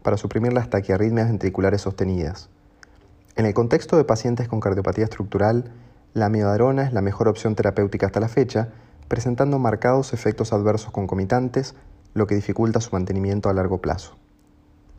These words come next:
La quinidina es un fármaco antiarrítmico de clase uno, usualmente utilizado para arritmias supraventriculares y con un potencial efecto proarrítmico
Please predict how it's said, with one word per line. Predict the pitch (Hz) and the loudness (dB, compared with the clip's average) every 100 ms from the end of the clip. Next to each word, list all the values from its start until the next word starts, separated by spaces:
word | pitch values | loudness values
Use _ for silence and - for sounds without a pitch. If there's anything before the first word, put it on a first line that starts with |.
| - - - - | -20 -20 -14 -4
La | 113 | -2
quinidina | 120 127 160 | 0 0 0
es | 170 127 | 0 -2
un | 117 | 0
fármaco | 120 123 101 | 0 2 0
antiarrítmico | 98 104 113 123 117 | 0 0 0 0 0
de | 90 | 0
clase | 113 110 101 | 0 -2 0
uno, | 104 131 139 147 - _ - - | 0 0 -2 -4 -14 _ -16 -6
usualmente | 120 147 147 147 | 0 2 2 0
utilizado | 147 104 104 120 123 | -2 -2 2 4 6
para | 117 101 | 6 2
arritmias | 107 110 104 | 2 0 -2
supraventriculares | - 101 95 92 92 95 113 127 123 | -2 -2 0 -2 -2 0 2 2 -2
y | 107 | -2
con | 101 | 0
un | 107 | 0
potencial | 107 101 101 123 123 | 0 0 -2 0 -2
efecto | 120 110 113 - | 0 -2 -2 0
proarrítmico | 98 95 98 127 139 143 156 | 0 0 0 -2 -2 -2 -2